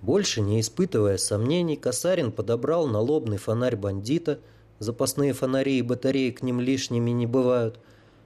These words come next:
а потом и автомат. Тот был хорош.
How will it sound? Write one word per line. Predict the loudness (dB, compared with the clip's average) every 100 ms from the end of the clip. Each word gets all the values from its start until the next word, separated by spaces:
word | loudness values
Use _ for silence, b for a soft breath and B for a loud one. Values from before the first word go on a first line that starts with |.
| B
а | -2
потом | 0 -2 0 2 2
и |
автомат. | 0 0 0 2 0 -2 -10 _ _ _ _ _ _ _ _ _ _ -20 -8
Тот | 0 0 0
был | 0 0
хорош. | 0 0 2 2 2 0 -6 -12